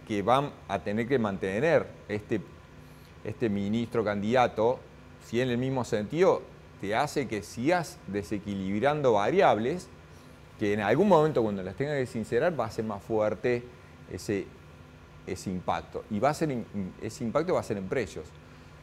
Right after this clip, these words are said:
No va a ser tan rápido quizá como, una, como, un, como vía Milei, no va a ser tan disruptivo, pero, pero va a venir. Y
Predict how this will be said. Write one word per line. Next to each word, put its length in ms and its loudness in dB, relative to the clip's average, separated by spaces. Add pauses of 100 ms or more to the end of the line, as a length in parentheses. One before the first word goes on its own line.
No 140 2
va 60 4
a 20 0
ser 200 2
tan 220 2
rápido 460 4
quizá 320 -4
como, 240 -2
una, 240 -6 (200)
como, 260 -4
un, 420 -2 (520)
como 240 -6
vía 200 0
Milei, 480 0 (580)
no 160 -6
va 60 -6
a 40 -8
ser 200 -4
tan 260 -4
disruptivo, 800 -4
pero, 220 -2 (680)
pero 260 -2 (1700)
va 80 4
a 20 4
venir. 320 2 (600)
Y 200 0